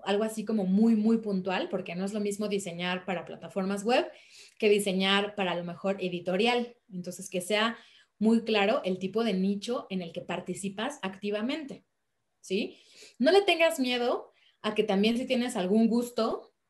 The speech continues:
como algún hobby o como alguna actividad complementaria, que también lo puedas expresar ahí, ¿eh? No le tengas miedo.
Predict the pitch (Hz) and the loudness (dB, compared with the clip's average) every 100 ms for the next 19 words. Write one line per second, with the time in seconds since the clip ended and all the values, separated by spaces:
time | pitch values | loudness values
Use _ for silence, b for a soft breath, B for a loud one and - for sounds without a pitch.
0 | _ - 180 175 175 175 185 180 185 202 | _ -4 -2 -2 -4 -4 -4 -2 -4 -2
1 | 233 240 240 240 - 185 180 175 175 202 | 0 2 2 0 -2 -4 -6 -6 -2 -2
2 | 254 - 185 170 170 220 214 196 165 160 | -2 -4 -4 -2 -2 -2 0 -2 -4 -10
3 | 160 196 202 208 330 - _ _ _ - | -4 0 2 2 0 -8 _ _ _ -8
4 | 254 294 330 381 339 320 285 - 208 190 | 2 4 4 2 2 2 0 -2 -2 -2
5 | 233 220 180 202 240 208 240 359 359 285 | 0 0 0 -2 -4 0 2 2 0 -2
6 | 269 220 165 143 | -2 -2 -2 -6